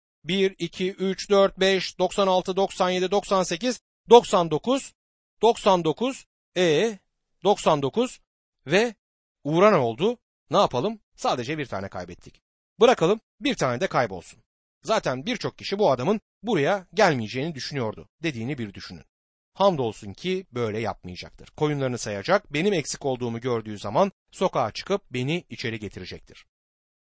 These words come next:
Önceden belirlenmenin anlamı budur. Bu sözü seviyorum. Bu söz Tanrı'nın garantisidir. "Koyunlarım sesimi işitir. Ben onları tanırım. Onlar da beni izler. Onlara sonsuz yaşam veririm.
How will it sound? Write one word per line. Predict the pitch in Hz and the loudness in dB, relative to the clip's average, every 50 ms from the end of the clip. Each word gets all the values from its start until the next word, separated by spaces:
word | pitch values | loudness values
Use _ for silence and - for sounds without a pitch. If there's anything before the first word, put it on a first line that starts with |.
| _ _ _ | _ _ _
Önceden | 165 208 262 269 226 220 196 175 156 143 | 4 6 6 6 4 4 4 4 4 2
belirlenmenin | 160 156 156 147 147 139 139 135 139 151 196 220 202 - | 0 0 0 0 0 0 0 0 0 0 0 -2 -2 0
anlamı | 139 139 135 123 120 127 123 | 0 0 0 0 -2 -4 -6
budur. | 110 98 - - - - _ _ _ | -6 -10 -12 -12 -20 -20 _ _ _
Bu | 180 226 - | -8 -6 -4
sözü | - 131 117 143 | -4 -6 -6 -6
seviyorum. | - - 117 98 92 85 82 - - _ _ _ _ _ _ _ - | -8 -8 -8 -8 -8 -12 -14 -16 -20 _ _ _ _ _ _ _ -6
Bu | 190 247 | -6 -6
söz | - - 180 208 240 - - | -2 2 2 2 2 2 -4
Tanrı'nın | - 151 143 135 135 143 156 147 | -4 -2 -2 0 0 0 -2 -2
garantisidir. | 127 127 117 107 104 - - - 104 85 80 - - _ _ _ _ _ _ _ _ _ | -2 -2 -2 -2 -4 -6 -8 -12 -12 -14 -18 -20 -20 _ _ _ _ _ _ _ _ _
"Koyunlarım | - 170 170 190 196 196 202 208 240 254 226 | -2 2 2 2 4 4 6 4 4 4 2
sesimi | - 175 - - 165 160 | 0 -2 -2 -2 -2 -4
işitir. | 139 - - 123 - 107 - - - _ _ _ _ _ - | -4 -6 -8 -12 -12 -14 -14 -16 -20 _ _ _ _ _ 0
Ben | 135 175 196 220 226 208 | 2 4 4 4 4 2
onları | - 156 156 147 139 143 156 | 0 0 0 2 0 0 -2
tanırım. | - - 117 110 98 80 - _ _ _ _ _ _ _ | -2 -6 -6 -8 -8 -10 -14 _ _ _ _ _ _ _
Onlar | 147 156 156 175 196 185 156 | 0 2 4 4 4 4 2
da | 131 123 | 0 -2
beni | 120 113 104 98 | -4 -4 -6 -6
izler. | 90 - - 80 65 - _ _ _ _ _ _ _ _ - | -8 -10 -14 -14 -18 -20 _ _ _ _ _ _ _ _ 2
Onlara | 156 170 160 147 139 139 185 196 | 2 2 4 4 2 2 2 2
sonsuz | - - - 139 143 143 139 - 208 180 127 | 0 -4 -4 -4 -4 -4 -4 -8 -10 -10 -6
yaşam | 113 110 104 - 127 110 98 90 | -6 -6 -4 -4 -6 -6 -6 -8
veririm. | 87 82 80 78 73 - | -12 -14 -16 -18 -20 -20